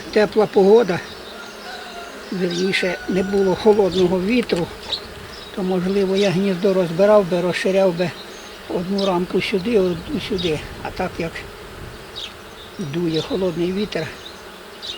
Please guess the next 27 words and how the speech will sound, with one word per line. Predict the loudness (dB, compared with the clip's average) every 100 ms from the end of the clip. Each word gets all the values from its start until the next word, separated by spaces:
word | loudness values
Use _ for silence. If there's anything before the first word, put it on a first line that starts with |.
| -12 -18 -18 -10 -10 -10 -16 -12 -8
розширив | -6 -2 0 0 -2
в |
одну | 0 0
сторону. | 0 -2 -2 -2 -6 -10 -14 -16 -16 -16 -18 -18 -18 -18 -18 -18 -18 -14 -14 -14 -18 -6
І | -4
того | 4 4 6 4
я | 2 0
розширив | -2 0 0 0 -2 0
одну, | 0 0 0 0
дві, | -2 -4 -4 -4
три, | -4 -2 0 -2 -4 -12 -18 -18 -18 -18 -8
на | -4 -4
три | -2 -2 2
рамки | 2 2 0 -4 -4 -6 -16 -18 -18 -18 -14 -12 -6
і | -2 0 -2 2
там | 4 4
на | 0
дві, | -2 -4 -4 -2
на | -4 0
п'ять | 2 2 2
рамок. | 0 -2 -6 -10 -10 -12 -12 -16 -18 -18 -18 -18 -18 -18 -18 -18 -16 -14 -14 -18 -18 -18 -18 -18 -18 -18 -18 -16 -12 -8
Зараз | 0 2 0 -2
там | 0 0
інтенсивно | 2 -2 2 2 2 0
буде | -2 -2
виходити | -2 0 -2 -2 -4 -4
бджола | -2 2 4 2